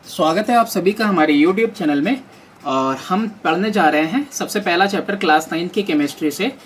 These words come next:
the language of chemistry। Chemistry is a branch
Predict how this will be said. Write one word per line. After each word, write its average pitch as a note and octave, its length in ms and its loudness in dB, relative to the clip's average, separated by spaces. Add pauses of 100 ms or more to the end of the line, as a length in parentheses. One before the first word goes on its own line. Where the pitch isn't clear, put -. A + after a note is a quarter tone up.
(280)
the G#3+ 160 2
language D3 420 2
of - 140 -4
chemistry। C3+ 460 -2 (1900)
Chemistry B3 500 2
is C#4 80 2
a G3+ 80 -2
branch G3 320 4